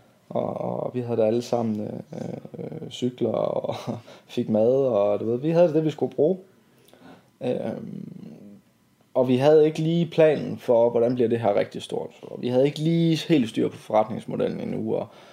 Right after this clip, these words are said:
der var en masse ting, og udviklingstiden var ikke lige helt strømlinet, og der er stadigvæk, altså, der, der var stadigvæk nogle aktiviteter omkring det, som ikke var helt strømlinet. Der var stadigvæk nogle udfordringer med at drive nok content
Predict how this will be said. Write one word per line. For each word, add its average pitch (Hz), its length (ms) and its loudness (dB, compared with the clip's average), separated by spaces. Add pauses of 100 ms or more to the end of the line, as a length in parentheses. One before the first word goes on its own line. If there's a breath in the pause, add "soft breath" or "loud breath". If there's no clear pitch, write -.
(220 loud breath)
der 104 60 0
var 113 100 6
en 123 80 6
masse 127 260 4
ting, 123 340 -2
og - 240 -4 (400)
udviklingstiden 120 1080 0
var - 60 2
ikke 120 120 -2
lige 131 100 2
helt 127 240 0
strømlinet, 113 680 -2
og - 80 -12
der - 60 -6
er - 40 -4
stadigvæk, 120 560 2
altså, - 160 -16 (680 soft breath)
der, - 140 -2
der 120 120 0
var 117 80 6
stadigvæk 139 300 4
nogle 120 160 2
aktiviteter 120 540 0
omkring 120 360 -6
det, 117 100 -8
som - 140 -8
ikke 110 120 -6
var - 80 -6
helt 113 180 -4
strømlinet. 120 360 0
Der 110 60 2
var 113 80 -2
stadigvæk 131 300 2
nogle 131 140 -4
udfordringer 139 480 -2
med 120 80 0
at 117 80 -8
drive 120 160 0
nok 123 180 2
content - 540 -4